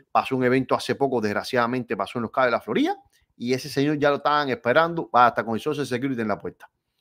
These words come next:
Literalmente, cuando entró, y hubo un, un desastre bien grande allá por los Cayos,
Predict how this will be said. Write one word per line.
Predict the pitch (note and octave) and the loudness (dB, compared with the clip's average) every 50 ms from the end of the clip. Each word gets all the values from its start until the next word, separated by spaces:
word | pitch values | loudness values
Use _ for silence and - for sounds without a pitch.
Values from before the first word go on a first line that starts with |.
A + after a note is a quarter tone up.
| _ _ _ _ _ _ - | _ _ _ _ _ _ -16
Literalmente, | G#2+ F#2+ A2+ A2+ B2 B2+ C#3 C#3+ C3+ - C3+ | -8 -6 -4 -2 -2 -2 -2 -4 -4 -4 -4
cuando | - B2 A#2+ A2+ | -4 -2 -4 -4
entró, | A2 - E3 F3+ E3 - | -2 2 2 2 2 2
y | A#2 A2 | 0 0
hubo | A2+ B2 B2+ B2+ - - - - F#2+ - | 2 4 2 2 0 -2 -10 -16 -16 -10
un, | A#2+ A2+ A#2 B2+ C3+ C3+ C3+ | -8 -6 -4 -4 -4 -2 0
un | C#3 C#3 C3+ | 0 0 2
desastre | B2 A#2+ A2 - C#3+ B2 - - A2+ | 0 0 2 2 2 2 2 0 -2
bien | A2+ A#2+ A#2 | -2 -2 -2
grande | A2 A#2+ B2 A#2+ A2 G#2+ | 0 0 0 0 0 0
allá | G#2 | 0
por | G2 G#2 | 0 -2
los | G2+ - | 0 4
Cayos, | - E3+ F#3 F#3+ - | 4 4 4 4 0